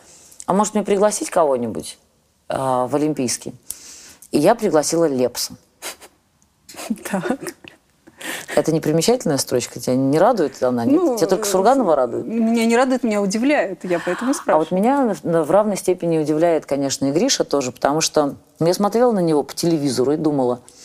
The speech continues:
Speaker 1: вот я с ним спою. Это абсолютно точно, потому что я его очень хорошо понимаю. А, поэтому для меня это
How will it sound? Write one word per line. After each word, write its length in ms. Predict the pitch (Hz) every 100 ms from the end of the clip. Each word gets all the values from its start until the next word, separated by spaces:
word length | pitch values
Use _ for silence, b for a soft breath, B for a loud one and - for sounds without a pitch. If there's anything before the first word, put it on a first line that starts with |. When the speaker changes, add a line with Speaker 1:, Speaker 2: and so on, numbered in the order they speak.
| B B B
Speaker 1:
вот 180 | 156 185
я 120 | 208
с 80 | 185
ним 100 | 160
спою. 480 | - 135 123 98 - _ -
Это 180 | 147 151
абсолютно 460 | 143 156 156 151 135
точно, 180 | 135
потому 120 | - 151
что 100 | 196
я 20 |
его 100 | 208
очень 160 | 208
хорошо 280 | - 151 -
понимаю. 540 | 151 143 147 139 120 - _ B B B B B B B B B B
А, 480 | 160 165 165 160 156
поэтому 640 | 180 214 220 214 208 196 - _
для 160 | 156 175
меня 260 | 202 240 254
это 180 | -